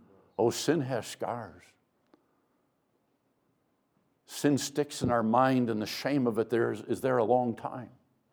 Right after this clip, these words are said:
But I'm saying, do you have a God who is reaching out to you right now, and he says, "I know what happened over Christmas break. I know what happened last semester. I know what happened last summer. I know what happened whenever.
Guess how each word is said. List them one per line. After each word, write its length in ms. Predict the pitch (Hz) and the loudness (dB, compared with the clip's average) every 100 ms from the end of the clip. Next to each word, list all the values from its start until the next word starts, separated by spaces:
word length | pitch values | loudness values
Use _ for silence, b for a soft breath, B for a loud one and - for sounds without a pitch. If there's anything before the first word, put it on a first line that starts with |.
| _ _ _ _ _ _ _ _ _ | _ _ _ _ _ _ _ _ _
But 100 | - | -8
I'm 100 | 120 | -6
saying, 320 | - 160 139 | 0 2 2
do 80 | 113 | 2
you 240 | 113 135 165 | 0 0 2
have 200 | 139 104 | 0 -2
a 60 | |
God 400 | 92 113 143 98 - _ _ _ _ _ _ _ _ _ _ | -2 -2 -2 -6 -14 _ _ _ _ _ _ _ _ _ _
who 60 | 123 | 0
is 160 | 110 107 | 0 6
reaching 400 | 143 156 143 139 | 6 6 -2 -2
out 240 | 151 - | -2 -4
to 100 | 151 | 0
you 100 | 151 | 4
right 300 | 135 143 139 | 6 4 2
now, 200 | 127 143 | -2 -2
and 80 | 127 | -2
he 60 | |
says, 200 | 123 127 | -2 2
"I 140 | 139 151 | 4 4
know 260 | 127 139 | 8 8
what 240 | 143 135 135 | 10 8 6
happened 320 | 139 - 131 | 4 4 0
over 160 | 127 135 | 2 -2
Christmas 460 | - 151 - 131 | -6 -8 -6 -4
break. 260 | - 131 135 | 4 6 8
I 80 | 147 | 8
know 320 | 156 170 - B | 10 8 6 B
what 160 | 160 120 | 6 10
happened 340 | 160 151 139 | 8 8 8
last 280 | 139 143 - | 8 8 4
semester. 460 | 131 147 143 139 - B | 2 4 4 2 2 B
I 140 | 131 170 | 4 6
know 160 | 151 | 8
what 200 | 160 151 | 8 8
happened 340 | 147 147 147 139 | 6 4 6 6
last 280 | 147 139 - | 6 4 4
summer. 320 | 156 139 123 B | 6 6 4 B
I 160 | B 170 | B 6
know 140 | 160 | 8
what 200 | 170 156 | 10 8
happened 380 | - 156 156 131 | 10 8 8 4
whenever. 460 | 147 143 151 135 | 4 6 8 8